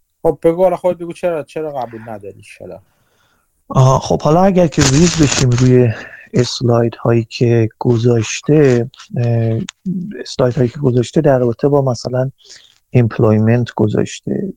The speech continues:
Speaker 2: اسلاید های اول. و خب خودش هم اینجا، اه، گفته که هنوز ما به اون، اه، آنایمپلویمنتی که می‌خوایم نرسیدیم، اما هشتاد درصد مسیر رو رفتیم.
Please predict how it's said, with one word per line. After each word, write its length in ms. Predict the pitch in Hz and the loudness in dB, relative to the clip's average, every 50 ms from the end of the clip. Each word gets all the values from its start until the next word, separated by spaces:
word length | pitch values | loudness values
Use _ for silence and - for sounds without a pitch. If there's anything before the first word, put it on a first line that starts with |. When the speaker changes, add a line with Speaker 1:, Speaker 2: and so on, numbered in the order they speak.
| _ _ _ | _ _ _
Speaker 2:
اسلاید 540 | - - 101 - - - - 117 117 117 - | -8 -8 -8 -8 -10 -6 -4 -4 -4 -2 -2
های 120 | - - | -4 -2
اول. 320 | - - - - - - - - - - - - - - _ - | -2 -4 -6 -4 -6 -8 -8 -8 -14 -20 -20 -20 -20 -16 _ -4
و 80 | - | -4
خب 160 | - 131 117 - - _ | -2 -2 -4 -4 -4 _
خودش 320 | - 143 143 156 139 - 151 | -2 0 0 0 -2 -2 -2
هم 100 | 147 143 | -2 -2
اینجا، 500 | 131 127 123 139 139 139 143 139 139 139 | -2 -2 0 2 2 4 4 4 4 2
اه، 80 | 196 180 175 185 - - - - 202 202 175 - | 0 -2 -4 -4 -4 -4 -4 -4 -6 -6 -6 -6
گفته 300 | - - - - 147 135 | -8 -8 -4 -4 -4 -2
که 120 | - 131 | -2 -2
هنوز 320 | 117 110 113 127 131 131 | 0 0 0 0 0 2
ما 140 | 135 131 135 | 2 2 2
به 100 | 127 131 | 0 0
اون، 280 | 123 120 120 117 117 - - _ _ _ - - - _ _ _ _ _ _ _ - | -2 -2 -4 -6 -6 -8 -12 _ _ _ -20 -20 -20 _ _ _ _ _ _ _ -12
اه، 1040 | - - - _ _ _ _ - 196 190 196 196 196 202 208 - _ _ _ - - | -12 -12 -12 _ _ _ _ -14 -12 -12 -12 -14 -14 -16 -18 -20 _ _ _ -4 0
آنایمپلویمنتی 720 | 113 113 110 107 - - 117 110 110 113 123 127 - - | 2 2 0 0 0 -2 0 0 0 -2 -2 -4 -4 -6
که 140 | - - 120 | -4 -2 0
می‌خوایم 420 | 117 110 107 - - 131 127 135 | 0 0 0 0 0 0 0 2
نرسیدیم، 540 | 135 139 147 156 147 - - 156 147 151 151 | 2 2 2 2 0 0 0 0 0 2 2
اما 240 | 143 139 147 147 135 - | 2 2 2 0 0 -2
هشتاد 440 | - 120 - - - - 143 143 147 | -4 -6 -6 -4 -2 -2 -2 0 0
درصد 480 | 147 143 139 135 - - - 139 135 139 139 139 139 135 - _ _ _ _ _ _ _ _ _ _ _ | 0 0 0 0 -2 -2 -2 -2 2 2 4 4 2 2 -2 _ _ _ _ _ _ _ _ _ _ _
مسیر 400 | - 120 110 - - - 147 139 127 | 0 0 2 0 0 0 0 0 2
رو 140 | 143 139 120 120 | 0 -2 -2 -2
رفتیم. 440 | - - - _ _ _ 208 196 | -6 -6 -6 _ _ _ -14 -14